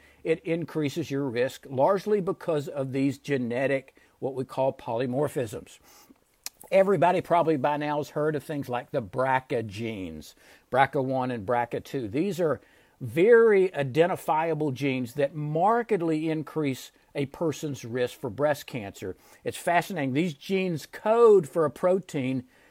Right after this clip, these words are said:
that helps repair damaged D N A. So if you can't repair that damaged D N A,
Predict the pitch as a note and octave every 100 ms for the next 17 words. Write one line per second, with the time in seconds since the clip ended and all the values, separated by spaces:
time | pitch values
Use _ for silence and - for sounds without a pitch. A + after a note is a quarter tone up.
0 | _ E3 D3+ G#3 A#3+ - - D3+ C#3 -
1 | - F#3+ F#3 D3+ C3 G#2+ C#3 D3 D3 B2+
2 | - D3+ C#3+ C3+ C#3+ F#2+ - _ _ _
3 | _ - F#3 D#3+ F#3 - - A#3+ A3+ F3
4 | D3+ - - A#3 G3+ D#3+ E3 C3+ E3 D#3+
5 | B2+ - D3+ C#3 E3 F#3 D3